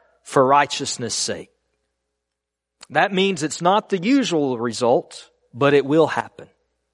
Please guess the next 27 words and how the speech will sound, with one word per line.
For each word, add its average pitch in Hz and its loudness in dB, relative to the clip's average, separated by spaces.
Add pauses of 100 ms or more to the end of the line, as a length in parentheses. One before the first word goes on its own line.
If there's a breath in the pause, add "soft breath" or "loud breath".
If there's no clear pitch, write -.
(800)
Sometimes 160 2
you 165 0
will 160 0
suffer - -2 (100)
because 113 -2
you're 110 -6
trying 107 2
to - -18
be 92 -12
righteous. - -12 (880 loud breath)
Sometimes 151 2
you 160 0
will 165 2
suffer 104 -2 (1300)
because 127 -2
you're 120 -6
trying 117 2
to 104 -8
be 107 -4
like 98 0
Jesus. 98 -10
In 143 -2
your 135 2
outline, 98 -2 (460)
there 143 2
are 170 2
times - -2